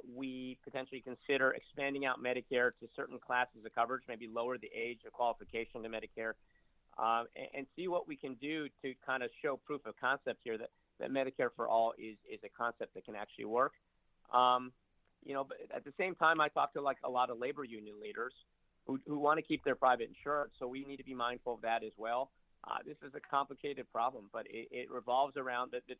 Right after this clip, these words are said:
twin drivers of cost in, in this country are health insurance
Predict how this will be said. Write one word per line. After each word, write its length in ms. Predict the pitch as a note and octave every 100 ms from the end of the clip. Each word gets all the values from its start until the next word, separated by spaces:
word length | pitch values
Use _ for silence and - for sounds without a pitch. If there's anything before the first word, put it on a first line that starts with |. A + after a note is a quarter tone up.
| -
twin 200 | F#3 F#3+
drivers 420 | D#3+ D#3+ D3+ C#3
of 80 | B2 -
cost 300 | B2 A#2+ D3 _ _ -
in, 160 | A#2+ A#2+
in 120 | C3
this 120 | B2 A2+
country 380 | B2+ C3 - E3+ - _ _ _ _
are 140 | - A#2+
health 220 | C3+ D3+
insurance 440 | F3 E3 C3+ A#2+